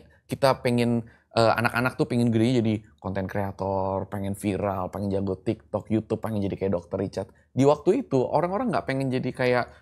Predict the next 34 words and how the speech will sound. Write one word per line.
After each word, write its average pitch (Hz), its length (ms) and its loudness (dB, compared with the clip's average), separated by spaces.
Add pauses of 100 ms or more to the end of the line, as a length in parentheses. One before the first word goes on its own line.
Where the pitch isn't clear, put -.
(100)
konten 135 280 2
kreator 143 320 0
atau 131 160 0
artis-artis. 139 640 -2
Tau - 120 -8
nggak 170 140 0
yang 117 120 0
mereka 113 200 -2
pengen 110 220 -2
jadi 95 200 -2
apa? 98 140 -12 (260)
Mereka 185 220 -4
semua 214 160 -4
pengen 180 240 -4
jadi 160 320 0 (120)
rabi. 123 500 -4 (1000)
Jadi 160 160 6
di 220 100 8
waktu 180 200 2
itu 247 140 4 (160)
yang 160 200 6
ngehits 170 360 4
itu 320 160 0
rabi. 233 420 2 (300)
Semua 226 340 4
anak-anak 214 260 0
kecil 220 200 0
pengen 170 320 -2
jadi 151 200 2
rabi, 147 560 -4
pengen 156 280 -6
jadi 156 260 2 (280)
orang-orang 143 420 -4
agamawi. 127 680 -2